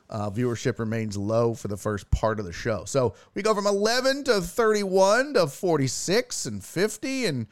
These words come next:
uh, this shows you, like, every, what, twenty-five, thirty, forty, so every fifteen or five or ten minutes or though, or so, we went to fifty-nine to fifty, sixty-two,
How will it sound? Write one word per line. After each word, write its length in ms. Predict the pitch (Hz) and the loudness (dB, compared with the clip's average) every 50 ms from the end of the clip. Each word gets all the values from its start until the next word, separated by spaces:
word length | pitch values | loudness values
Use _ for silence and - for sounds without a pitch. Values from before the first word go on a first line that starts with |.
| _ _ - - _ _ _ _ - | _ _ -20 -20 _ _ _ _ 2
uh, 160 | 143 147 147 | 2 4 4
this 160 | 165 185 180 | 4 2 2
shows 340 | - 226 220 233 247 214 190 | 2 2 2 4 2 2 0
you, 80 | 220 | 0
like, 200 | 196 185 165 143 | 0 0 2 2
every, 560 | 170 190 220 202 247 247 240 240 233 233 220 220 | 2 2 2 2 0 -2 0 0 -2 -2 -2 0
what, 400 | 214 202 180 131 - - _ - | 2 2 2 0 -2 -6 _ -8
twenty-five, 640 | - 180 185 185 185 - - 190 180 180 185 185 - | -6 -4 -4 -4 -4 0 2 4 4 4 2 0 -2
thirty, 420 | - - 175 180 180 175 175 175 | -2 0 0 2 0 0 -2 -4
forty, 280 | 156 - 180 170 165 156 | -4 -2 -2 0 0 0
so 100 | - 185 | 2 2
every 220 | 180 190 240 226 | 2 2 0 -2
fifteen 720 | 180 - - 208 208 - - - - 208 202 208 208 208 | -4 0 2 2 2 2 0 -4 -4 -4 -4 -4 -4 -2
or 160 | 185 151 139 123 | -2 -2 -2 0
five 340 | - 180 175 180 185 185 170 | 0 2 2 2 2 2 0
or 80 | 160 | -2
ten 260 | 139 - 185 185 170 | -2 -2 -2 -2 -2
minutes 300 | 165 170 180 190 175 - | -4 -4 -4 -4 -6 -4
or 80 | 190 185 | -4 -2
though, 220 | 175 180 190 190 - - - _ _ | 0 0 0 -2 -6 -12 -20 _ _
or 100 | - 170 | -6 -4
so, 380 | 151 - 208 202 202 208 202 - _ _ _ _ | -2 2 2 2 2 2 -2 -8 _ _ _ _
we 100 | - 143 | -2 0
went 140 | 147 143 127 | 0 0 0
to 80 | 127 110 | 0 -2
fifty-nine 640 | - 127 107 - 123 120 160 190 220 226 233 214 | -2 -2 -2 -2 -2 0 2 4 4 2 2 2
to 80 | 156 127 | -2 -2
fifty, 920 | - - 139 127 - - 135 127 123 120 120 117 117 117 113 110 113 110 | 0 -2 -2 -2 -2 -4 -2 -2 0 0 0 0 0 -2 -2 -4 -4 -4
sixty-two, 800 | - - 135 - - 120 110 - - 190 202 220 226 226 214 | -4 -4 -4 -4 -6 -6 -4 0 2 4 6 6 6 4 2